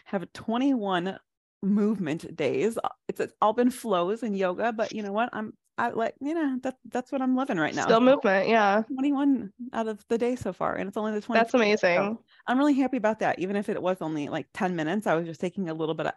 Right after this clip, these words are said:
Speaker 1: extra time to, like, feel into m-, my body, which is something I've been really wanting to focus on. So I was
Speaker 2: I love
Speaker 1: very happy
Speaker 2: that.
Speaker 1: about that. So my November, you know, I'm gonna say a solid B.
Speaker 2: Nice.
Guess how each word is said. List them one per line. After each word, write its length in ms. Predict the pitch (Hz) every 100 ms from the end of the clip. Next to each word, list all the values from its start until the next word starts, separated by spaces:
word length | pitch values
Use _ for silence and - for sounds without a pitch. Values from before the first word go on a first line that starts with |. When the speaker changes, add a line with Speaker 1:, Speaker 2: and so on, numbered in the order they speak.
| -
Speaker 1:
extra 340 | 165 - 165
time 480 | 165 156 131 160 277 - _ _ -
to, 80 |
like, 160 | 160 -
feel 280 | - 180 156
into 280 | 160 170 180
m-, 160 | 143 - -
my 180 | 175
body, 400 | 160 - - - -
which 340 | 175 - - _ _ -
is 100 | 170
something 280 | 175 185
I've 100 | 156
been 120 | 156 147
really 200 | 156 156
wanting 260 | 147 135
to 100 | -
focus 360 | - - - -
on. 260 | - 175
So 340 | 180 - - - _ - - -
I 60 |
was 80 | 175
Speaker 2:
I 20 |
love 160 | 220 160
Speaker 1:
very 80 | 156
happy 260 | - -
Speaker 2:
that. 60 | - -
Speaker 1:
about 240 | - -
that. 140 | - - - -
So 140 | 208
my 140 | 208 269
November, 480 | 320 294 294 277 269
you 120 | 302
know, 120 | 294
I'm 80 | 277 - _ _ _ _ _ _ 403
gonna 80 | 453
say 140 | 466 330
a 40 |
solid 320 | 370 359 330
B. 240 | 233 151 - _ _ _ _ -
Speaker 2:
Nice. 640 | 302 247 202 214 - -